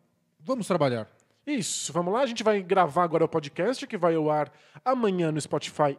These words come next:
Speaker 2: e no seu agregador de podcasts favorito. Se você é desses que tem agregador, que agora é uma coisa velha, ninguém tem agregador mais, né?
Speaker 1: Tudo no Spotify.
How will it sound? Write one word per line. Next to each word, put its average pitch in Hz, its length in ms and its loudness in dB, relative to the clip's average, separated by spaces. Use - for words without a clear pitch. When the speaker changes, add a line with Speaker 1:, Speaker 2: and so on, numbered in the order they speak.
Speaker 2:
e 220 80 -2
no 185 100 0
seu - 120 -4
agregador 139 320 -2
de 123 80 -12
podcasts 127 680 -8
favorito. 202 640 -2
Se - 160 -20
você 135 140 -8
é 131 40 -4
desses 180 300 -6
que - 80 -20
tem 156 80 -8
agregador, 135 440 -4
que - 120 -12
agora 233 300 -4
é 233 40 -6
uma 185 120 -6
coisa 247 180 -10
velha, 127 240 -6
ninguém 160 220 -14
tem 135 100 -14
agregador 117 420 -16
mais, 139 240 -16
né? 233 80 -18
Speaker 1:
Tudo 262 120 -12
no 254 40 -14
Spotify. - 340 -6